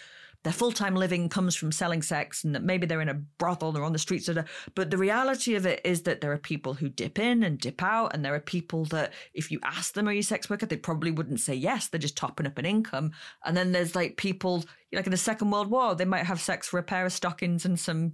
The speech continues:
chocolate. Like, is that commercial sex? 'Cause just when you were saying there about this placage and then the, um, dealing with enslaved people who are being forced, but they're running in bro-,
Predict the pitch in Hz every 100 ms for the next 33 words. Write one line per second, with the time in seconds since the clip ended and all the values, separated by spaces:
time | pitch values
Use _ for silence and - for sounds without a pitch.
0 | - - 170 156 - 139 - - _ 170
1 | 170 208 185 226 233 - 240 254 254 262
2 | 254 311 320 - - - - - - 220
3 | 285 - 262 254 240 226 214 214 196 170
4 | 165 160 156 - 165 156 214 214 214 180
5 | 170 175 - - 160 165 185 185 175 160
6 | 156 - 208 214 226 - 220 214 196 202
7 | 185 165 160 151 - 180 196 196 - 165
8 | 165 160 160 156 185